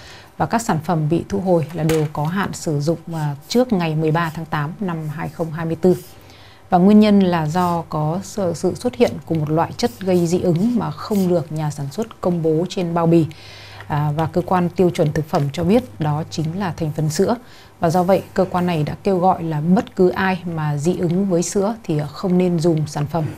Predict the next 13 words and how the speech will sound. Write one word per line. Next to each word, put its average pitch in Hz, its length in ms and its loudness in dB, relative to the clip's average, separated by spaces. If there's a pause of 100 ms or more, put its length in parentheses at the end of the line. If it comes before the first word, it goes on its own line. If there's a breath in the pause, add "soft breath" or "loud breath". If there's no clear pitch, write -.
dù 156 220 2
đã 147 140 -2
mua 180 180 2
rồi. 165 180 2 (680 loud breath)
Do 208 100 4
vậy 202 200 4
mà 165 140 0
bất 180 240 0
cứ 185 120 4
ai 190 300 0
mua 196 200 2
sản 160 200 -4
phẩm 170 160 4